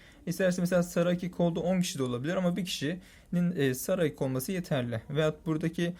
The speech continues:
e, mesela turkuazın bu kolunda isterse yirmi milyar ciro çıksın ama burada bir tane turmalin kariyerinde lider olması lazım. On x olmak için, bu üç kariyeri aynı anda çıkartabilmek için,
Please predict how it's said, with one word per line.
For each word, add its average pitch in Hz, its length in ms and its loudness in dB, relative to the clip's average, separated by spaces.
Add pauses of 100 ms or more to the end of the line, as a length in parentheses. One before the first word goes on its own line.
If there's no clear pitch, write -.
(340)
e, 123 580 -2
mesela 139 300 0
turkuazın 170 640 2
bu 175 80 -2
kolunda 123 500 0 (540)
isterse 175 760 -2
yirmi 170 280 0
milyar 147 240 4
ciro 147 240 0
çıksın - 420 -8
ama 165 360 -2
burada 160 200 -2
bir 180 60 -10
tane 175 220 2
turmalin 160 420 0
kariyerinde 143 460 0
lider 135 240 0
olması 123 380 -2
lazım. 123 320 -2 (400)
On 160 140 2
x 170 180 -2
olmak 151 340 0
için, 160 300 -6 (360)
bu 147 140 0
üç - 160 -8
kariyeri 135 420 0
aynı 131 260 -2
anda 127 160 -2
çıkartabilmek 143 640 -2
için, 131 200 -6